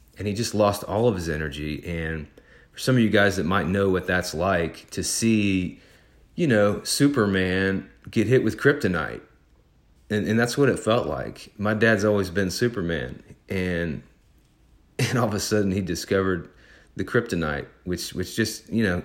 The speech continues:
chemotherapy nearly kills everyone. I mean, that's kind of the whole point, is they basically poison you to kill the cancer. And in the meantime, they end up killing just about all that's left of you.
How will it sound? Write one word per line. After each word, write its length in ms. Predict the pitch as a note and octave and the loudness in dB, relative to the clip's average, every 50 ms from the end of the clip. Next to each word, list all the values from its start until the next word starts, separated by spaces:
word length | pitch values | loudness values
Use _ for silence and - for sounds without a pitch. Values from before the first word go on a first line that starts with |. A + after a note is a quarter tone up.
| - | -8
chemotherapy 680 | - - B2 B2+ B2+ G2+ - - F#2+ A2 B2 B2+ F2+ D#2+ | -4 -2 0 0 0 0 0 0 0 0 0 0 -2 -4
nearly 380 | D2+ E2 F#2+ F#2+ A2 A2 G2 D#2+ | -4 -2 0 0 2 2 0 0
kills 320 | - - G2 G#2+ G#2 F2+ | 0 0 0 0 0 0
everyone. 520 | F2 F2+ G2+ A#2 D#2 - - - - - - | -2 -2 -2 -2 -4 -4 -6 -10 -10 -10 -8
I 40 | |
mean, 140 | B1 D#2 D#2+ | -6 -6 -4
that's 180 | F2 F#2+ - - | -4 -4 -6 -4
kind 220 | - - G2 G2 | -4 -2 -2 0
of 100 | F#2+ E2 | -2 -2
the 80 | D#2+ - | -4 -6
whole 220 | - F2+ F2+ F2 | -4 -4 -4 -4
point, 300 | F2 - G2 G2+ G#2 F2 | -4 -4 -2 -2 -2 -2
is 220 | D2 D#2 D#2 - - - - | -2 -4 -6 -10 -14 -14 -8
they 120 | - G2 F#2+ | -4 -2 0
basically 340 | F2+ G#2+ A2 G#2+ - G2 F2 | 2 2 2 2 0 -2 0
poison 420 | - G2 G2 G#2 G#2+ F#2+ F2 E2+ | 2 2 2 2 2 0 -2 -2
you 260 | E2 D#2+ E2 D#2+ D2+ - - - - - _ _ _ _ _ _ _ | -2 -2 -4 -4 -6 -8 -16 -20 -20 -20 _ _ _ _ _ _ _
to 120 | - A2 G#2+ | -4 -4 -4
kill 240 | - - A#2+ A2 | 0 2 2 2
the 220 | F#2 F#2 F2 E2 E2 - | 2 2 0 0 -2 -4
cancer. 560 | - - A2 A2+ A#2+ B2 - F2+ E2+ D#2+ E2 E2 | -2 0 0 2 2 0 0 0 0 0 0 0
And 100 | E2 E2+ | -2 -2
in 100 | E2+ F2 | -2 -2
the 60 | E2 | -2
meantime, 420 | E2+ G2+ G#2+ A2 - E2 D#2 D2+ | 0 0 0 0 0 -2 -2 -2
they 120 | D#2 D#2+ F2 | -2 -2 -2
end 100 | F#2 F2+ | -2 -2
up 100 | - - | -4 -4
killing 440 | - - G2 G2 F#2 E2 D2 C#2 - | -4 -4 -2 -2 -2 -4 -6 -8 -10
just 240 | - F#2 F2+ - F2 | -10 -10 -8 -6 -6
about 260 | D#2+ E2+ F2 E2+ E2 | -4 -2 -2 -2 0
all 140 | E2+ E2+ D#2 | -2 -2 -2
that's 240 | D#2+ D2+ - - | -4 -8 -8 -6
left 280 | E2 E2 F2+ - - - | -4 -2 -2 -4 -4 -8
of 180 | G1+ G1+ - A1+ | -10 -8 -8 -10
you. 180 | - - - | -12 -12 -14